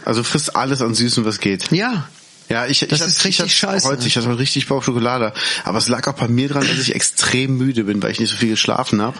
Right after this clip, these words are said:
Speaker 2: Mhm.
Speaker 1: Und ich einfach jetzt den Zucker haben wollte, um mich zu pushen.
Speaker 2: Ja.
Speaker 1: Ähm, ich hab mich aber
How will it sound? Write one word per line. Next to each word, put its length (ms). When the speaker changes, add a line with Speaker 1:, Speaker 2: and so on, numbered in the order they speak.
Speaker 2:
Mhm. 200
Speaker 1:
Und 120
ich 80
einfach 140
jetzt 180
den 100
Zucker 300
haben 180
wollte, 200
um 40
mich 120
zu 100
pushen. 500
Speaker 2:
Ja. 220
Speaker 1:
Ähm, 640
ich 360
hab 200
mich 180
aber 520